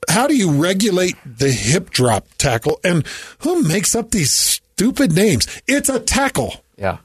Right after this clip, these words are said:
Speaker 1: You wanna
Speaker 2: A
Speaker 1: call it a hip drop
Speaker 2: a hip
Speaker 1: tackle?
Speaker 2: drop tackle is what you call in football just a tackle.
Speaker 1: All I know is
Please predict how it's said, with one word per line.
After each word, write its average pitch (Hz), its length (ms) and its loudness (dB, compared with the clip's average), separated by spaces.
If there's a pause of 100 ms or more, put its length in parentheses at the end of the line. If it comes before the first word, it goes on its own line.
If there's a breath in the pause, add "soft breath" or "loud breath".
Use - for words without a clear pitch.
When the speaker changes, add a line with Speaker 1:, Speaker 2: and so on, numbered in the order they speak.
(240)
Speaker 1:
You 170 100 2
wanna 214 140 2
Speaker 2:
A - 20 -6
Speaker 1:
call 196 260 0
it 156 60 -4
a 139 40 -4
hip 120 300 -8
drop 254 180 -8
Speaker 2:
a 143 40 -10
hip 135 80 -8
Speaker 1:
tackle? 240 180 -8
Speaker 2:
drop - 280 -4
tackle 127 480 2
is 101 200 4
what 117 200 2
you 104 360 4
call 95 360 4
in 87 260 2 (140)
football 78 500 2
just - 320 -2 (200)
a 82 80 0
tackle. - 420 -4 (1300 loud breath)
Speaker 1:
All 180 260 2
I 160 140 2
know 139 300 4
is 123 420 2